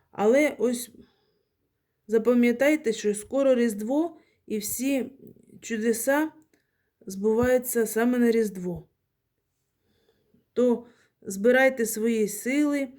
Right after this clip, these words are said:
готуйте свої наряди, і, можливо, саме в новорічні свята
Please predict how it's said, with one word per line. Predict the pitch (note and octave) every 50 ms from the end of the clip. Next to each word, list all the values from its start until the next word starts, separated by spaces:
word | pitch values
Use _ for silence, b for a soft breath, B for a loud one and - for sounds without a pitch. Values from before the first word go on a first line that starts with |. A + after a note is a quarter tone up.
| _ _ _
готуйте | - G3 G#3+ G#3+ G#3 G#3 C4 C#4 C4+ A#3 - A3 A3+ G#3 G#3 G#3 b b b b b b
свої | b - - G#3 A3 A#3 A#3+ A#3
наряди, | A3+ G#3+ G3+ G3 G#3+ A#3 C4+ C#4+ C#4+ B3 C4+ C4+ C4 B3+ - - _ _ _ _ _ _
і, | - G#3
можливо, | A3 A3+ A3+ G#3 A3 C4+ D4 D4 C4 C4 B3 A3 G3+
саме | G3+ - B3+ B3+ B3 A#3+ A#3 A3+ G#3 G3 F#3+ - _ _ - - _ _ _ -
в | G#3
новорічні | A3 A3 A3+ A#3+ A#3 B3 A3+ - - G#3+ G#3
свята | G3+ G#3 - G3+ F#3+ - A#3+ C4 C#4 D4